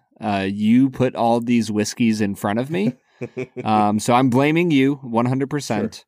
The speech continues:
Speaker 2: Sure.
Speaker 1: Uh, but in addition to that, I just look at it and I, <sighs> I don't know. I'm gonna turn over a new leaf, Bob. In season five, I'm gonna be a more positive, I, I wanna bring a good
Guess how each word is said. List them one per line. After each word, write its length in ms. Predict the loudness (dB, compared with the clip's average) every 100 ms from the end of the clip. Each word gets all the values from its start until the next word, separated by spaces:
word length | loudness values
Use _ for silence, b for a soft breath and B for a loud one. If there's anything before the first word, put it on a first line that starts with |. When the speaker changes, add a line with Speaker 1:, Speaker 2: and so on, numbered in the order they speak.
| _ _ _ _ _ -6
Speaker 2:
Sure. 80 | 0
Speaker 1:
Uh, 320 | 4 4 2
but 400 | 0 2 2 -2
in 200 | -2 2
addition 420 | 2 2 0 0
to 80 | -2
that, 300 | 0 0 0
I 100 | -2
just 240 | -4 -4 -4
look 200 | -4 0
at 140 | 0
it 140 | 0 -2
and 160 | -4 -4
I, 160 | -6 -10 B B _
<sighs> 160 | -4
I 80 | -2
don't 100 | -2
know. 200 | -6 -14 _ _ _ -4
I'm 240 | 0 0
gonna 200 | 0 0
turn 220 | 2 2 2
over 220 | 2 2
a 100 | 2
new 220 | 2 2
leaf, 300 | 0 -6 -4
Bob. 340 | -2 -2 -2 -8 -2
In 160 | -2 0
season 440 | 0 0 2 0
five, 640 | 2 2 4 2 0 -4 b b b b -2
I'm 240 | 0 0
gonna 180 | 0 0
be 140 | 2 2
a 80 |
more 220 | 2 2 0
positive, 1040 | -2 2 2 2 0 2 4 2 0 -8 -10
I, 180 | -4 -4
I 160 | 0 0
wanna 200 | 0 0
bring 460 | 2 4 4 2
a 140 | 0 -4
good 380 | 0 2 2